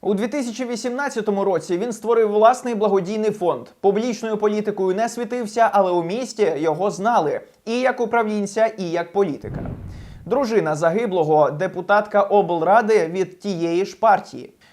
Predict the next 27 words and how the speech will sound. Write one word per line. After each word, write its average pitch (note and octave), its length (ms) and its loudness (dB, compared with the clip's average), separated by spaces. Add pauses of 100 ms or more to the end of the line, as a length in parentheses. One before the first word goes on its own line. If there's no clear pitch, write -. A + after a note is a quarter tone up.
(240)
Подружжя A#3 460 2
було A3 220 2
помітним A3 580 0
у G#3+ 80 -2
політичному G3+ 580 -2
житті G3+ 300 -2
регіону. F#3+ 580 0 (200)
І F3 80 -4
хоча G#3 400 2
жодних E3+ 440 2
скандалів F#3+ 520 4
за E3+ 140 0
ними F3+ 240 -4
не F3+ 100 -4
тягнулося, F#3 720 0
смерть G3 400 0
Олександра G3+ 680 4
вже E3 320 0
викликала E3+ 720 0 (140)
резонанс. D#3 680 -2
Станом G3+ 440 2
на F#3+ 120 2
зараз F3+ 400 4
правоохоронці F#3+ 840 2
з'ясовують G3 720 -2
усі G#3 320 -6
обставини. G#3 680 2